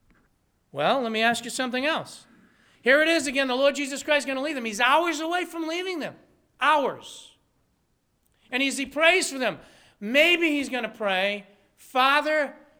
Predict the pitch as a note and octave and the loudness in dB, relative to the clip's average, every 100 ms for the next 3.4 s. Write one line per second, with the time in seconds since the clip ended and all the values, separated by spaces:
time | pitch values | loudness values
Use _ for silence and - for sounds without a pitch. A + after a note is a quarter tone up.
0 | _ F3 C4 D4 C4 D4 C#4 B3 G#3+ A#3+ | _ -6 0 0 0 -2 -2 -4 -2 0
1 | C#4 C#4 C4 A#3 G#3+ F#3+ - C4 C4 B3+ | 2 2 -2 -4 -8 -8 -2 0 0 -2
2 | G3+ B3+ B3 B3+ A#3 A#3 A#3+ A3+ G#3 C#3+ | -2 -2 -2 -2 0 2 2 0 -2 -4
3 | B2 - - - | -4 -6 -6 -10